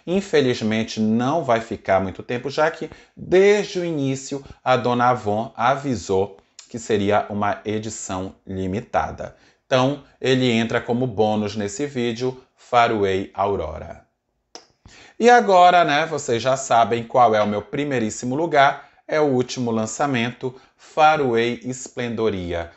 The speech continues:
Faraway Esplendoria é um frutado amadeirado, cremoso, adocicado, marcante,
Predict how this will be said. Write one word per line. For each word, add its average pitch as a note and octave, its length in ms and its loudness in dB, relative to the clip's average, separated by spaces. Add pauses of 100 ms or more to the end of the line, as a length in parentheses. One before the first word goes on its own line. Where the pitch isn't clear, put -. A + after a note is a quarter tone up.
(120)
Faraway C#3+ 400 2
Esplendoria G#2 840 -2
é A#2+ 80 -4
um C3 100 -4
frutado F#2 840 -2 (400)
amadeirado, G2 1120 0 (360)
cremoso, G#2 920 0
adocicado, G2+ 1200 -2 (240)
marcante, A#2+ 960 -6